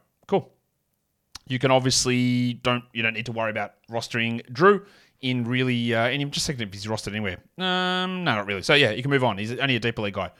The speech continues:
Saben Lee also got into the rotation, which is a little surprising. Nine points in twelve minutes for him, while Booker had twenty and four with seven assists and two steals. So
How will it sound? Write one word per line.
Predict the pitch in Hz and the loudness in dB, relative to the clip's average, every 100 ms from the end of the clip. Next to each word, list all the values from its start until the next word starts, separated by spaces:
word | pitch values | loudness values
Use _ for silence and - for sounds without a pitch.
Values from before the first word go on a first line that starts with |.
| _ _ _ _ _ | _ _ _ _ _
Saben | - 226 233 196 | 2 6 6 6
Lee | 202 185 | 6 6
also | 180 170 | 4 2
got | 127 | 2
into | 120 | 0
the | 123 | 0
rotation, | 110 107 107 - | 0 0 -2 -4
which | 98 - | -6 -8
is | |
a | 101 | -8
little | 107 | -6
surprising. | 98 - 101 139 120 | -6 -4 -2 0 0
Nine | 110 120 | 0 0
points | 117 117 110 | -2 -4 -4
in | 110 | -4
twelve | 101 110 110 | 0 0 0
minutes | 110 - | -4 -4
for | |
him, | 123 147 | -2 2
while | 131 | 2
Booker | 147 147 | 2 2
had | 131 127 | 4 2
twenty | 123 135 131 | 0 -2 0
and | 117 | -2
four | - 123 127 | 0 2 2
with | 120 | 2
seven | 104 - 120 | 0 0 0
assists | 120 - 117 120 | 0 -2 -2 -2
and | 110 | -2
two | 120 | -4
steals. | 117 123 117 104 - - | -2 0 0 -2 -8 -18
So | - 170 165 | 2 6 6